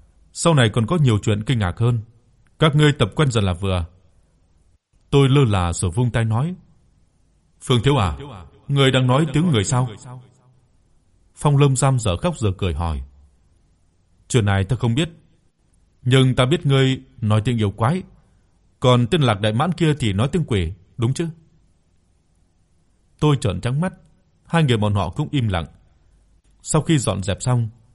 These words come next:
chúng tôi rời khỏi Bắc Sơn. Ngày hôm sau, tôi dẫn theo Thanh Sơn, xách túi lớn túi nhỏ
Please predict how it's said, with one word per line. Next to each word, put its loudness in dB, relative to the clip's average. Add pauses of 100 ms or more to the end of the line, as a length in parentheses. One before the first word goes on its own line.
(100)
chúng 0
tôi 2
rời 0
khỏi -4
Bắc -8
Sơn. -2 (2000)
Ngày 2
hôm 2
sau, -2 (480)
tôi 6
dẫn -2
theo 0
Thanh 0
Sơn, 0 (260)
xách -2
túi 2
lớn 2
túi -2
nhỏ 0